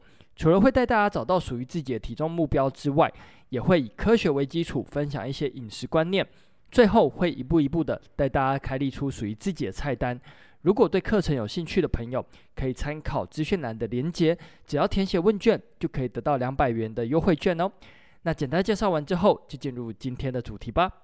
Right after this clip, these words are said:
首先，妈妈们最在意的就是要有好的肤质。最常被问到的就是胶原蛋白要如何补充。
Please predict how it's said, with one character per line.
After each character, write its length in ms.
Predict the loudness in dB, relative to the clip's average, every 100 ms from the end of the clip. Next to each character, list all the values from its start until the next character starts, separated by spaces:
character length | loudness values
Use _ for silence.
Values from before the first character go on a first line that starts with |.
| _ -20 -20 -8
首 180 | -2 0
先， 180 | 2 2
妈 160 | 2
妈 140 | 2 2
们 140 | 4
最 160 | 6 6
在 200 | 6 2
意 120 | 0
的 160 | -2
就 120 | -2 -4
是 140 | 2
要 160 | 2 4
有 140 | 2
好 260 | 0 -4 -4
的 80 |
肤 260 | -6 0 0
质。 280 | 0 -4 -6 -10 -20 -20 -20 0
最 140 | 2
常 160 | 2 4
被 80 | 4
问 180 | 4
到 140 | 4 2
的 120 | 2
就 140 | -2
是 160 | -4 -4
胶 260 | -2 2 4
原 140 | 4
蛋 160 | 2 0
白 140 | 2
要 120 | 2
如 200 | 2 0
何 120 | -2
补 220 | -2 -4 -6
充。 320 | -6 -6